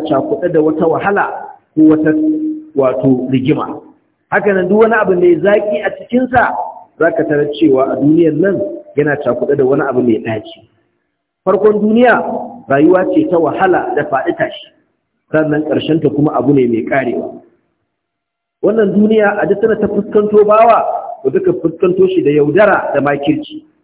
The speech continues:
Sanda ta juya mushi baya kuma za ta yi mushi ainihin, wato, a, za, za ta sa shi cikin fargajaji da cikin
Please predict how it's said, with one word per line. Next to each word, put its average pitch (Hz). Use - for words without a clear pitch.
Sanda 196
ta 185
juya 175
mushi 160
baya 143
kuma 139
za 156
ta 156
yi 147
mushi 151
ainihin, 139
wato, 123
a, 123
za, 160
za 170
ta 156
sa 165
shi 135
cikin -
fargajaji 170
da 127
cikin 156